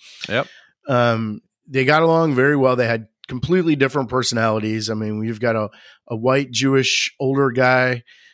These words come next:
Speaker 2: uh, from Brooklyn, and then you've got, uh,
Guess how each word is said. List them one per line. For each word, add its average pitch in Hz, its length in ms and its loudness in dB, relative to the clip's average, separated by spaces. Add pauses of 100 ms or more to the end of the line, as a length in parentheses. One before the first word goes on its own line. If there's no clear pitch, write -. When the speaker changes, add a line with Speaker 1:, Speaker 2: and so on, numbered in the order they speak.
(160)
Speaker 2:
uh, 120 320 -2
from 120 260 -6
Brooklyn, 135 640 2
and 120 100 -2
then 120 80 -2
you've 117 160 -4
got, 113 400 0
uh, 110 280 -2